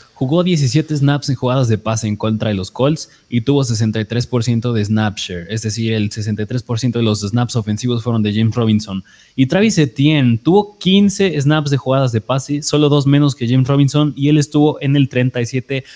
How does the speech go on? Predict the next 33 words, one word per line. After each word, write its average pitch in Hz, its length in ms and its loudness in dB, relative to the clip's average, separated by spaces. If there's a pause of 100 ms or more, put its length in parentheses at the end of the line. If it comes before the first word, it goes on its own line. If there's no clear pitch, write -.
(160)
por 117 100 -4
ciento 120 240 -2
de 113 60 -2
snap 123 320 -4
share, 117 260 -4
es 127 100 -6
decir, 131 320 0 (220)
el 143 160 2
snap 180 220 0
share 196 340 -2
fue 170 240 0
menor 165 380 2
para 147 200 0
Travis 151 280 0
Etienne, 143 420 -2 (340)
pero 165 440 0
nada 135 260 2
más 143 160 2
fueron 143 300 2
dos 143 180 2
juga-, 143 320 0
dos 143 280 0
snaps 147 260 0
de 156 40 2
diferencia 127 520 0
por 123 260 -2
aire. 127 220 -2
Es 123 80 -4
decir, 127 280 -4
cuando 123 240 -4
entra 147 220 -4
Travis 147 300 0
Etienne, 139 340 -2